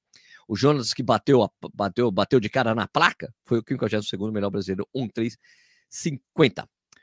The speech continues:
Beleza? Ah, agora a gente vai falar de outra coisa aqui. Em relação a essa prova aqui, a Hardest Run, é uma prova que tem, que rola em Curitiba, rolou ontem. É uma prova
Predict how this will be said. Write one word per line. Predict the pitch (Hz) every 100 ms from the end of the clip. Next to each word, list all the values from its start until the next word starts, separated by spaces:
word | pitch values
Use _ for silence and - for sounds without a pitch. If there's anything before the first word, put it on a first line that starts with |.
| _ _ _
Beleza? | 117 127 147 254 - - - _ _ _ _ _ -
Ah, | 104 107 104
agora | 107 143 147 151 -
a | 123
gente | 156 151 - 151
vai | 120 139
falar | - 131 123
de | 147
outra | 175 147
coisa | - 139 117
aqui. | - 160 - - _ _ _ _ _
Em |
relação | 147 202 -
a |
essa | 202 185
prova | 175 165
aqui, | 147
a | 160
Hardest | 208 226 170 -
Run, | 113 127 87 _ - 147
é | 180
uma | 190
prova | - 185 180
que | -
tem, | - 175 175
que | - 156
rola | 139 147 113
em | 90
Curitiba, | 139 135 113 127
rolou | 151 170 110
ontem. | 101
É | 160
uma | 170
prova | - 156 139